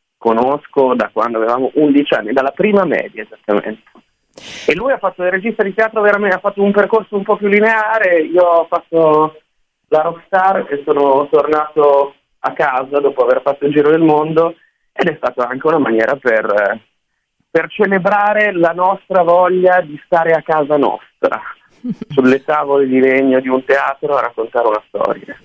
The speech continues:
Speaker 2: Ecco, per coloro che magari ti conoscono anche come vocalist, no, dello Stato Sociale, che ti hanno visto, come dicevi tu, su X Factor, cosa potranno vedere di te in questo spettacolo? C'è qualcosa appunto di autobiografico che tu in qualche modo confessi al tuo pubblico?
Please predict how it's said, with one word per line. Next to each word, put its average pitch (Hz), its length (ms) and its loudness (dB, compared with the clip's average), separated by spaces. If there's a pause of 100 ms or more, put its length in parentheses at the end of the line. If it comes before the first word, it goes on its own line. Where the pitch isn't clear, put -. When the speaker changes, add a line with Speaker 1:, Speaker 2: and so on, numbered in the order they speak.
(640)
Speaker 2:
Ecco, 208 260 0
per 262 120 0
coloro 294 320 2
che 226 100 -2
magari 202 300 0
ti 220 100 -2
conoscono 185 600 0
anche 190 240 0
come 180 200 4
vocalist, 180 580 2
no, 185 180 4
dello 170 160 0
Stato 170 300 -2
Sociale, 190 580 -2
che 175 160 -2
ti - 80 -4
hanno 175 120 2
visto, 180 280 0
come 180 180 2
dicevi 190 300 2
tu, 202 160 2
su 190 280 2
X - 220 -2
Factor, 196 480 -2 (320)
cosa 320 320 2
potranno 262 420 2
vedere 220 400 2
di 185 200 2
te 156 200 0
in 165 160 2
questo - 300 0
spettacolo? 170 640 -2
C'è 208 240 0
qualcosa 214 400 0
appunto 196 340 2
di 180 180 2
autobiografico 202 920 0
che 160 180 -2
tu 190 100 2
in 185 60 4
qualche 170 240 0
modo 180 220 2
confessi 175 640 0
al 147 80 -2
tuo 156 100 0
pubblico? 170 560 0